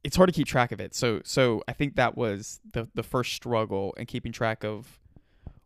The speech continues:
what was going on and, and what everyone's motivations were, and it became increasingly more difficult as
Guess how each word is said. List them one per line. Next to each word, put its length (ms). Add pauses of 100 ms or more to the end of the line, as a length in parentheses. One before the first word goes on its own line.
what 180
was 100
going 280
on 360
and, 300
and 260 (140)
what 160
everyone's 300
motivations 560
were, 160
and 140
it 60
became 340
increasingly 600
more 180
difficult 580
as 500